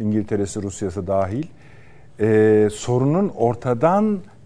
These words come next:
kalkmayacağını gösteriyor. Bunları yaptığınızda, şunu da göze al-, alabilirsiniz.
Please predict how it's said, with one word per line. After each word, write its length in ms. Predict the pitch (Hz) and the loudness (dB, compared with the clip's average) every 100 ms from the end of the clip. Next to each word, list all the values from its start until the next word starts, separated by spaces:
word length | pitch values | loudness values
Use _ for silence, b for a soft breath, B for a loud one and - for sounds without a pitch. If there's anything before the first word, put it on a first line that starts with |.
| - | -18
kalkmayacağını 1080 | - 127 190 - 208 175 120 101 107 95 87 | -6 0 0 0 2 4 4 2 -2 -2 -6
gösteriyor. 680 | 80 82 - - 76 76 - - - - - - - - b b b b | -10 -12 -14 -18 -18 -20 -20 -20 -20 -20 -20 -20 -20 -20 b b b b
Bunları 320 | 110 131 139 135 | -2 2 4 4
yaptığınızda, 960 | 135 135 - 143 131 127 113 135 185 | 4 4 0 0 0 -2 0 0 0
şunu 220 | - 147 135 | -4 -4 0
da 80 | |
göze 240 | 127 107 101 | 0 0 -2
al-, 260 | 98 95 | -2 -4
alabilirsiniz. 840 | - 101 95 92 87 110 156 202 | -6 -4 -4 -6 -10 -10 -10 -10